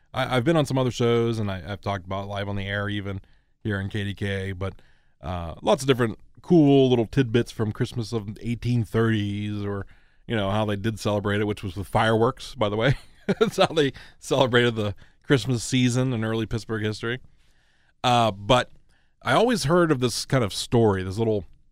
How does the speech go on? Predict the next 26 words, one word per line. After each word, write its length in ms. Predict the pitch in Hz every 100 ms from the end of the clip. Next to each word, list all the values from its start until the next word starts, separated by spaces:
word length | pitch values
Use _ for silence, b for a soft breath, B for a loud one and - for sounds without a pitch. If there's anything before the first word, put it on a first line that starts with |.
| _ -
this 160 | 90
tale, 520 | - 120 113 101 98 - -
right, 320 | 104 101 104
of 460 | 92 104 104 104 98
a, 320 | 101 98 98
uh, 180 | 95 95 - - _ _ _
a 80 | 110
Jewish 420 | 101 196 139 -
man 360 | 90 - 101 - _ _ _ -
named 380 | 98 95 98 90
Jacob 420 | 104 127 160 -
Guskey, 500 | 110 104 - 98 123 - - - - _ _ _ -
who, 500 | 117 117 110 107 101
uh, 180 | 98 -
acted 480 | 139 165 - 104 107
as 200 | 101 101
if 220 | 110 -
he 120 | 107
was, 300 | 101 98 95
uh, 120 | 98 101
Santa 280 | 196 220
Claus 400 | - 104 85 104 -
in 200 | 101 95
Pittsburgh 360 | 110 - 104 101
history. 300 | 147 - 95
Now, 300 | 104 104